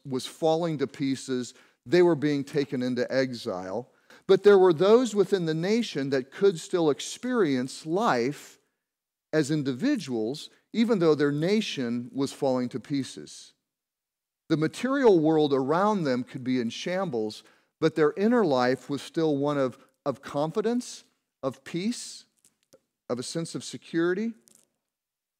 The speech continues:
And you could see this, I mean, throughout the, throughout the stories of the prophets, individuals arise that are focused on that did indeed live this kind of way.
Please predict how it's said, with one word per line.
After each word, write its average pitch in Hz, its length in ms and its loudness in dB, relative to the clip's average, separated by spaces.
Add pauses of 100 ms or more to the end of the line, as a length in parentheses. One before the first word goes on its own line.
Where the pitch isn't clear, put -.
(760)
And 160 120 0
you 175 60 -2
could 165 140 -4
see 196 240 -6
this, 185 240 0
I - 20 -4
mean, 156 160 -4
throughout 151 380 0
the, 135 260 -4
throughout 135 420 -4
the 131 100 -10
stories 127 420 -4
of 107 80 -10
the 117 60 -6
prophets, 160 560 -6
individuals 127 880 -6 (360)
arise 127 840 -2
that 117 160 -4
are 117 120 -6 (140)
focused - 580 -6
on 113 280 -8
that 120 260 -6
did 135 180 -4
indeed 123 380 -6
live 113 260 -4
this 113 220 -8
kind 117 260 -8
of 117 140 -8
way. 135 340 -6